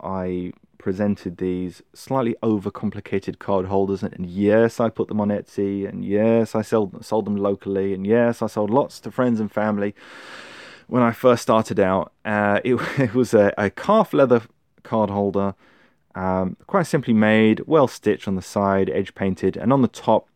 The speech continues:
was French binding, which is a pain in the ass to do. Anyway, it took longer than it should have to make each card holder. And in the end, I'd get an order through, and,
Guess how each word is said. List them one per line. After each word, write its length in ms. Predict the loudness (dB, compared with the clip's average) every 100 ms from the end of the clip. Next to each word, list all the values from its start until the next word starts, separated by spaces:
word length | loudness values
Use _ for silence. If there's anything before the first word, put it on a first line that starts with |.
| _
was 180 | -6 -6
French 400 | -6 -2 0 0 -4
binding, 540 | -2 0 0 -2 -6 -12 _ _
which 160 | -12 -10
is 60 |
a 260 | -10 _ -20
pain 360 | -10 -4 0 2
in 60 |
the 140 | 2 2
ass 200 | -2 -8
to 80 | -4
do. 280 | -2 -2 -6 _ _ -20 _ _ -6
Anyway, 460 | 0 2 2 -2
it 80 | -8
took 320 | -8 -8 -8 _ _ _ _ -20 -20 _ _ -8
longer 360 | -2 0 2
than 160 | 2 2
it 80 | -2
should 240 | 2 2
have 200 | 2 -2
to 80 | -2
make 260 | 0 -2 -4
each 240 | -6 -8
card 300 | -4 -2 -2
holder. 420 | -2 -4 -4 -8 -12 _ _ _ _ _ _ -6
And 180 | -4 -2
in 180 | 0
the 160 | 2 2
end, 240 | 2 0 -4
I'd 140 | -6
get 160 | -2 -2
an 100 | -2
order 340 | 0 2 2 -2
through, 580 | -8 -6 -2 -2 -4 -10 _ _ _ _ _ _ _ _
and, 440 | -4 -2 -2 -2